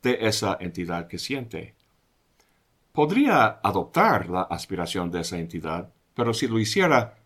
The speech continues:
estaría sintetizando sus sensaciones de la misma manera que la entidad anterior, y así no lograría más que una simple repetición de la misma. No cambiaría nada. A lo mejor, el criterio que necesita se encuentre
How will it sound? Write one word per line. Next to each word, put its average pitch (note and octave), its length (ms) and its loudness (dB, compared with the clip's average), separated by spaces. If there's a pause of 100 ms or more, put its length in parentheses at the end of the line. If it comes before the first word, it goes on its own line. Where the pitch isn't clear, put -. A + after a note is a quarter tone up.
(140)
estaría C#3+ 540 2
sintetizando A#2+ 1040 -2
sus - 400 -2
sensaciones G2 840 -2 (260)
de D3 120 2
la C#3 100 6
misma D#3 300 2
manera A#2 420 2
que A2+ 100 -2
la G#2 120 4
entidad F2 480 -4
anterior, F#2+ 680 -2 (440)
y C3 120 2
así D#3 460 0
no C3 160 4
lograría A2 560 2
más D#3 340 2
que C#3+ 220 -4
una B2 340 -2
simple E3 500 -6
repetición G#2 680 -6
de G#2+ 100 -4
la G2 120 -2
misma. F#2+ 420 -6 (640)
No C#3+ 180 0
cambiaría F#2+ 520 -2
nada. G#2 480 -6 (1700)
A A#2 60 0
lo A2+ 100 4
mejor, D3 640 4
el A#2+ 300 2
criterio D3 460 2
que C3 100 2
necesita A#2 580 -2
se - 140 -4
encuentre C3+ 500 -2